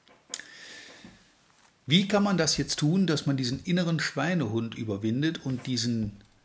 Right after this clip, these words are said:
Negativkunden eben nicht links liegen lässt und dreimal vorbeifährt, bevor man dann eben doch mal wieder widerwillig hinfährt? Einfach durchs Tun.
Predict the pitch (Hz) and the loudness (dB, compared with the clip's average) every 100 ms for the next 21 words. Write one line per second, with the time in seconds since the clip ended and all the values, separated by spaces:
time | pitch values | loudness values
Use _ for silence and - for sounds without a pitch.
0 | _ _ _ 107 117 165 139 - 101 - | _ _ _ 0 4 4 4 0 -6 -4
1 | 101 101 117 127 - 117 123 120 117 170 | -4 -2 -2 -4 -2 0 0 -2 0 0
2 | 170 - - - - 113 120 104 117 123 | 0 -8 -14 -12 -2 0 2 0 0 0
3 | 113 101 92 87 - 117 110 110 113 139 | 2 -2 -2 -2 -4 -4 -4 0 2 4
4 | 135 113 107 101 - 104 101 110 127 127 | 2 2 0 -2 0 0 2 4 4 2
5 | 120 113 113 110 - 123 117 110 107 110 | 0 0 0 -4 -2 -2 0 -2 -2 -2
6 | 110 110 98 135 135 - 98 107 104 107 | -2 -2 4 4 4 -2 2 2 2 0
7 | 117 120 104 110 120 101 107 101 101 113 | 4 4 4 2 2 2 2 0 0 2
8 | 120 - - - - _ _ _ _ - | 2 0 -6 -8 -12 _ _ _ _ -20
9 | - _ _ _ _ _ _ _ _ _ | -20 _ _ _ _ _ _ _ _ _
10 | _ _ _ _ _ _ - - _ _ | _ _ _ _ _ _ -18 -18 _ _
11 | - 117 107 85 - 98 - 131 95 | -4 -4 -2 -6 -4 -4 -2 -2 -4